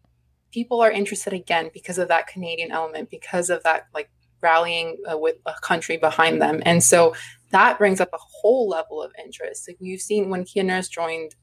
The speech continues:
the T S N broadcast this year, people were <laughs> really behind it and they became so much more interested. And I think that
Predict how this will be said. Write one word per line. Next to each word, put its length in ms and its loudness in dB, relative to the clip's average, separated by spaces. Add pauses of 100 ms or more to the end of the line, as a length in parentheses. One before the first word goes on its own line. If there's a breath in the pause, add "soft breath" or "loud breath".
the 120 -4
T 160 -8
S 160 -4
N 160 -10
broadcast 480 4
this 260 -2
year, 320 0 (220 soft breath)
people 320 4
were 140 6
<laughs> 140 0
really 280 10
behind 460 2
it 80 0
and 100 -6
they 80 -8
became 380 -8
so 200 -2
much 220 0
more 140 -2
interested. 500 -6
And 140 -2
I 100 -4
think 320 2
that 160 2